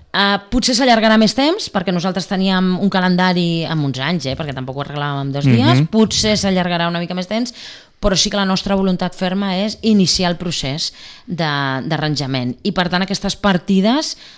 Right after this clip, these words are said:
Speaker 1: de moment, i esperem que no les tinguem que tocar, no les hem tocat, perquè també són prioritats, són prioritats que, que el poble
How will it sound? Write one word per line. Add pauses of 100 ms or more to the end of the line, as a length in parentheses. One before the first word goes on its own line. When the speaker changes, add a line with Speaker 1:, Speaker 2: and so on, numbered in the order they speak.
(100)
Speaker 1:
de
moment,
i
esperem
que
no
les
tinguem
que
tocar,
no
les
hem
tocat,
perquè
també
són
prioritats,
són
prioritats (440)
que,
que
el
poble